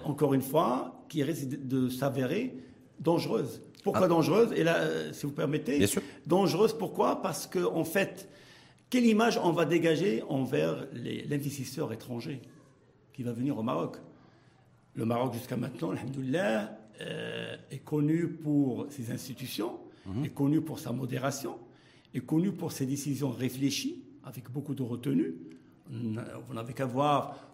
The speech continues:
Speaker 1: au niveau de la diplomatie marocaine comment le Maroc, euh, est, est considéré.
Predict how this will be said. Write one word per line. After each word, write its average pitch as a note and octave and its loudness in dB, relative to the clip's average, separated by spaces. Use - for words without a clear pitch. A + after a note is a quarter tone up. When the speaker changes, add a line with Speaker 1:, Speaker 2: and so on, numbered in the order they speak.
Speaker 1:
au B2+ -2
niveau B2+ 0
de B2+ 0
la C3 2
diplomatie B2+ -2
marocaine B2+ 4
comment B2+ -2
le B2 0
Maroc, B2 0
euh, - -10
est, D3 -6
est C#3+ -6
considéré. E3 2